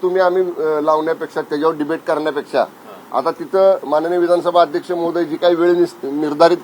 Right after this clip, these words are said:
Speaker 1: करतील,
Speaker 2: हां.
Speaker 1: त्यावेळी येईल निकाल पुढं. तुमच्या प्रत्येक प्रश्नाचं उत्तर निकाल लागल्यानंतर मी स्वतः देईन, त्यामुळं आपण त्याच्या बाबतीत निष्काळजी राहा.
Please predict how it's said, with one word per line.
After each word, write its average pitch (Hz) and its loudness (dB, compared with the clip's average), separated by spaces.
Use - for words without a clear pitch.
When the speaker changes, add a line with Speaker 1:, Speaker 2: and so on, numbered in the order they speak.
Speaker 1:
करतील, 156 -2
Speaker 2:
हां. - -16
Speaker 1:
त्यावेळी 208 2
येईल 226 8
निकाल 220 6
पुढं. 180 2
तुमच्या 202 2
प्रत्येक 240 2
प्रश्नाचं 226 -2
उत्तर 160 0
निकाल 190 4
लागल्यानंतर 175 2
मी 185 -4
स्वतः 156 6
देईन, 156 -6
त्यामुळं 165 0
आपण 160 0
त्याच्या 160 -4
बाबतीत 160 -6
निष्काळजी 175 0
राहा. 147 4